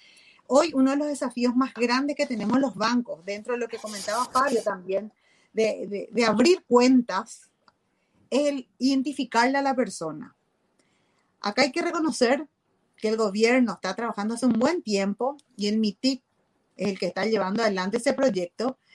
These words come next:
con todo este tema de identificación digital.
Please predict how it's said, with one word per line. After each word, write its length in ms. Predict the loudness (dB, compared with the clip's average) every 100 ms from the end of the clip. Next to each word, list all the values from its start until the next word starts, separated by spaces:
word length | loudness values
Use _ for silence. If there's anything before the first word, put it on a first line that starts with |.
| -20 -20 _ _
con 200 | -2 2
todo 140 | 4 2
este 200 | 2 2
tema 360 | 4 6 4
de 100 | 2
identificación 920 | 2 4 4 2 0 -2 -4 -2 -2 0
digital. 480 | -2 -6 -10 -12